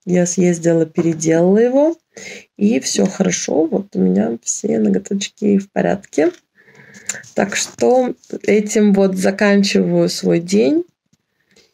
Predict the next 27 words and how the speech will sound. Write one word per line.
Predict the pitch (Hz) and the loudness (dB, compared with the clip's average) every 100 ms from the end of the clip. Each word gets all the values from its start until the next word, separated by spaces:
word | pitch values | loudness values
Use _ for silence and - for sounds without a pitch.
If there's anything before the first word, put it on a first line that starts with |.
| _ _ | _ _
И | - | 0
я | 196 208 208 208 202 190 | 4 4 4 2 2 2
надеюсь, | 190 175 175 - - | 2 2 0 2 2
что | 190 - 190 180 175 | 0 -4 0 2 2
завтра | 180 180 180 170 | 0 -2 -4 -2
день | 170 180 180 | 2 2 2
будет | 170 160 165 - - | 0 -2 -4 -4 -2
лучше, | 175 - - 196 185 | -2 -2 -2 0 0
чем | 185 - 175 | -2 -2 -2
сегодня. | - 185 185 220 269 285 311 - - _ - | -2 -2 0 0 0 0 -2 -12 -16 _ -4
У | |
меня | 180 | -2
будет | 170 | -2
хорошее | - 180 170 190 | -2 0 0 -2
настроение, | 180 - 190 262 254 208 | -4 0 2 2 2 2
я | 185 | 2
высплюсь. | 180 185 202 - - 285 | 0 -2 -2 -2 -2 -2
Сейчас | - 190 180 - | -2 0 0 -2
время | 190 180 180 180 175 175 180 _ _ _ _ _ _ _ _ | -2 2 2 4 2 0 -4 _ _ _ _ _ _ _ _
тридцать | - 196 196 - | -2 0 0 0
пять | 175 170 | 0 2
минут | 175 165 165 | 2 0 0
одиннадцатого. | 175 165 196 240 240 - 220 | -2 0 0 2 -2 -2 2
Я | 196 170 165 | 2 0 -2
собираюсь | 160 - - 170 170 - | -4 -6 -6 -4 -6 -6
лечь | - - | -8 -8
спать. | - 185 208 240 | -8 -4 -2 -4